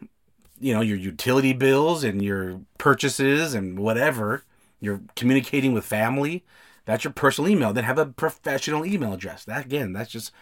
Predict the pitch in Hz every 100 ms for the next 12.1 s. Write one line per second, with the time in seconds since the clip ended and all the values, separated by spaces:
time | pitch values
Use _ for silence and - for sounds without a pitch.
0 | _ - 98 127 104 143 120 87 - -
1 | - - 120 139 120 - 160 180 165 139
2 | - - - - 190 196 185 170 170 165
3 | 160 175 - - _ _ _ _ 156 175
4 | 151 131 120 - - 113 - 165 170 -
5 | 156 117 107 - 101 87 - 73 - _
6 | _ _ _ _ _ _ _ _ _ _
7 | _ _ _ 147 143 127 101 - 110 95
8 | 92 107 - 101 - - 175 180 165 147
9 | - 113 101 98 92 - - - _ 117
10 | 135 175 - _ 120 - 104 - 170 165
11 | 156 156 131 117 98 85 76 - - -